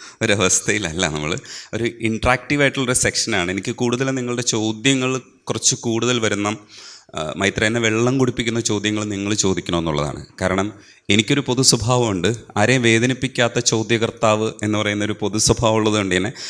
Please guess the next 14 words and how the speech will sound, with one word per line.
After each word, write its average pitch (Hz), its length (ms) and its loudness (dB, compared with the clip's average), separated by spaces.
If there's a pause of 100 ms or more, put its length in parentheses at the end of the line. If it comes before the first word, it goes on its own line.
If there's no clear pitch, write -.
(160)
മൈത്രേയനെ 160 500 4
ഞാൻ 165 200 2
വേദനിപ്പിക്കില്ല. 87 600 2 (240)
മൈത്രേയൻ 170 480 6
ഇടയ്ക്ക് 165 320 4 (140)
എന്നെ 139 260 2
വേദനിപ്പിക്കും, 101 640 4 (160)
ചോദ്യം 139 360 4
ശരിയല്ലെന്നൊക്കെ 117 640 4
പറയും. 73 220 0 (500)
"കുറച്ചുകൂടെ 165 480 4
നീ 143 80 0
പഠിച്ചിട്ട് 123 560 0
വാടാ" 113 220 4